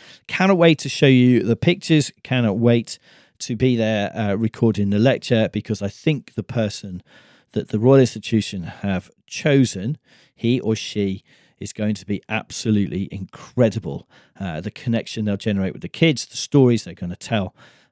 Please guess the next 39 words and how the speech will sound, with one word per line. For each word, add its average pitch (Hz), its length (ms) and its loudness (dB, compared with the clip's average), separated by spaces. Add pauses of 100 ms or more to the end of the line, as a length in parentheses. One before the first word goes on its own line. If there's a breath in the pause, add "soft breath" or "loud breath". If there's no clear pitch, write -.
uh, 92 300 -8
the 87 100 -10
lectures 95 420 -6
will 92 220 -10
be 87 320 -6
phenomenal. 95 800 -6
So, 101 340 -6
uh, 120 200 2
look 208 140 6
out 185 180 6
for 160 80 4
that 151 320 4
much, 175 320 4
much - 300 4
<laughs> 135 80 4
later 139 260 2
in 120 80 -2
the 127 60 4
year. 120 100 6
Probably, 185 420 8 (340 loud breath)
probably, 170 320 8
probably 120 340 4
in 110 340 2
January, 95 640 0
I 104 100 -2
would 95 140 -4
think, 117 360 0
uh, 104 140 -4
by 104 140 -2
the 104 60 -4
time 98 340 -6
I 101 200 -8
actually - 340 -10
get - 300 -6 (100)
to - 100 -18
pro-, 95 300 -6
to - 320 -18
push - 200 -6
out, 92 220 -6